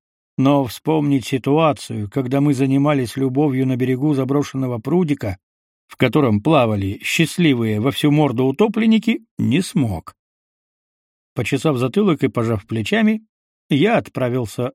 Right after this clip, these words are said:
на завтрак. Придя в небольшую столовую,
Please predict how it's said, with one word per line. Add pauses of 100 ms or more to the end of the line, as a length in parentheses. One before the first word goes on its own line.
на
завтрак. (800)
Придя
в
небольшую
столовую,